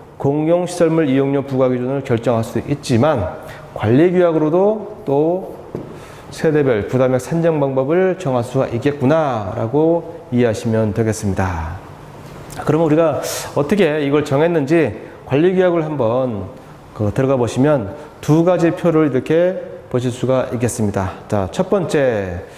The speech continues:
구분해 놓고서 승강기, 주차료, 주민운동시설 등 공용시설물 이용료라고 해서 그 부대 및 복리시설을 모두 여기다가 열거를 해 놓고요.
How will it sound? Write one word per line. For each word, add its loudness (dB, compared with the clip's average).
구분해 2
놓고서 -2
승강기, 2
주차료, 2
주민운동시설 2
등 0
공용시설물 0
이용료라고 2
해서 0
그 2
부대 2
및 0
복리시설을 2
모두 0
여기다가 2
열거를 4
해 4
놓고요. 0